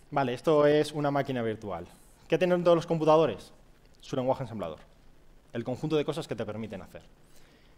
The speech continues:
Y en la máquina virtual de Ethereum, igual que cualquier otro, tiene su propio ensamblador. Me digo raro, a veces como que se me corta. No sé. Entonces,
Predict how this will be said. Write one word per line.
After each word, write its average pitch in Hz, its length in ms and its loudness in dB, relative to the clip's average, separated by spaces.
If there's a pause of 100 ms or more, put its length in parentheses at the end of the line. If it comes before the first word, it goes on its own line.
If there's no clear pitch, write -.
(440)
Y 185 340 -2 (480)
en 123 80 -12
la 123 80 -6
máquina 151 180 -2
virtual 147 200 2
de 139 60 -2
Ethereum, - 340 -8
igual 135 200 -2
que 147 100 -2
cualquier 139 300 -2
otro, 143 260 -6 (420)
tiene 135 200 -2
su - 120 -10
propio - 220 -20
ensamblador. 87 400 -12 (960)
Me 127 80 -8
digo 139 140 -2
raro, 139 220 0
a 113 40 -2
veces 120 200 -8
como 135 180 -6
que 123 60 -6
se 120 80 -10
me 101 80 -8
corta. - 280 -10 (560)
No 117 180 -16
sé. 113 200 -10 (1400)
Entonces, 156 480 0